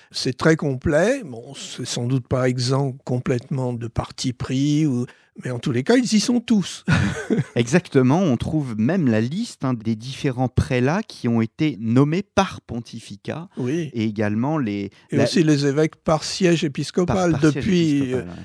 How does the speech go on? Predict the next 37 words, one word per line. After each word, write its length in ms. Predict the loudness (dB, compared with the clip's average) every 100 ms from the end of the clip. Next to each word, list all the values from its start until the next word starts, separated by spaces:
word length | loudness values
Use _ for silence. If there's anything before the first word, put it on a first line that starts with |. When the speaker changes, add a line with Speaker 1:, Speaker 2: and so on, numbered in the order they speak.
| -12 -2
Speaker 1:
depuis 300 | -2 0 -2
le 60 |
début 260 | 0 -2 -2
du 80 | -2
vingtième 400 | -2 -2 -2 -2
siècle, 460 | 0 0 0 -4
hein, 100 | -6
depuis, 540 | -6 -6 -4 -2 0 0
euh, 80 | -2
la 80 | -4
séparation 580 | -4 -4 -4 -6 -4
des 220 | -4 -4 -6
églises 300 | -6 -4 -4
et 80 |
de 80 | -4
l'État. 420 | -6 -2 -2 -2 -4 -20 -20 -6
Et 340 | -2 -2 -2
jusqu'à 420 | 0 0 2 2 4
aujourd'hui, 560 | 4 0 0 0 0
puisqu'il 340 | -2 -8 -4 -2
y 40 |
a 60 | 0
des 140 | -2
notices 600 | -2 -4 -4 -2 -2 -4
qui 140 | -10 -8
sont 260 | -6 -6
des 140 | -6 -4
notices 460 | -6 -4 -6 -6
purement 760 | -4 -2 0 0 0 -2 -6 -10
factuelles 800 | -4 -4 -4 -2 0 2 0 -4 -10 _ -16
sur 380 | -4 0 2 0
les 240 | -2 -2
évêques 400 | -2 -2 -4 -8 -10
encore 380 | -4 4 4 4
en 60 | -2
poste 300 | -4 -6 -6
actuellement. 540 | -10 -6 -6 -6 -12